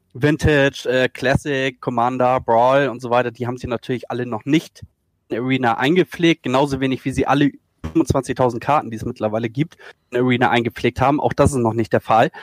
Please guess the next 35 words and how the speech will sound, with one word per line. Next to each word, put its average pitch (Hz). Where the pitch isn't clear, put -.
Vom 156
Spielprinzip -
her 175
ist -
es 143
klar, 131
es -
ist 113
Magic, 117
es 147
gibt -
keinerlei 113
Einschränkung. 180
Es -
ist 247
natürlich 202
aber 185
immer 180
ein 175
bisschen 170
was 156
anderes, 160
ob -
ich 135
tatsächlich -
mit 135
meinen 120
physischen 185
Karten 175
in 175
der 165
Hand 175
spiele, 185
die 143
auch 135